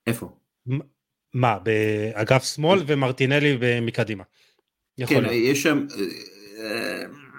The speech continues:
Speaker 1: יש את ג'זוס, יש את אנקטיה, יש את, אה, בלגון שחוזר ככל הנראה. אה, אני לא בטוח שהם מחפשים מישהו כמו מנור כרגע.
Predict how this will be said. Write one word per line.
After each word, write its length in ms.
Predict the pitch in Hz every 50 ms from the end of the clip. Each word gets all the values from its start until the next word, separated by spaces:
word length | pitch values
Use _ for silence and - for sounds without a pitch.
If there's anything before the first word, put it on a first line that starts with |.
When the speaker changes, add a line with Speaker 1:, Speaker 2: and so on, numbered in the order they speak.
| 143 139 120 123 165 -
Speaker 1:
יש 220 | 147 147 165 - 180
את 100 | 160 135 123 139
ג'זוס, 640 | 165 180 165 156 160 156 131 - - - - - - _ _ _ _ _ _ _
יש 180 | - 135 127 143
את 140 | 135 139 139
אנקטיה, 580 | 135 131 131 156 156 151 - 156 151 135 127
יש 240 | 127 135 135 - -
את, 180 | 131 131 - 127
אה, 160 | 120 117 113 113 104
בלגון 560 | 113 113 113 110 107 123 131 139 139 139 131
שחוזר 1000 | 135 - 123 120 120 120 117 117 - - 123 113 104 98 98 98 127 143 156
ככל 420 | 147 - 147 143 - - 139 139 139
הנראה. 340 | 139 139 139 143 143 147 139 135 - _ _ _ _ _ _ _ _ _ -
אה, 220 | - 104 107 107 - - -
אני 240 | - 107 113 117 113
לא 200 | 117 123 156 185
בטוח 420 | 175 170 - - - 151 151 151
שהם 200 | - - 131 113
מחפשים 800 | 110 101 98 - 104 - - - - 120 117 110 107 98 90 92 -
מישהו 380 | 82 101 110 104 - - 101 -
כמו 160 | 104 98 95
מנור 360 | 95 95 95 90 90 78 - _
כרגע. 400 | - 101 92 92 90 87 -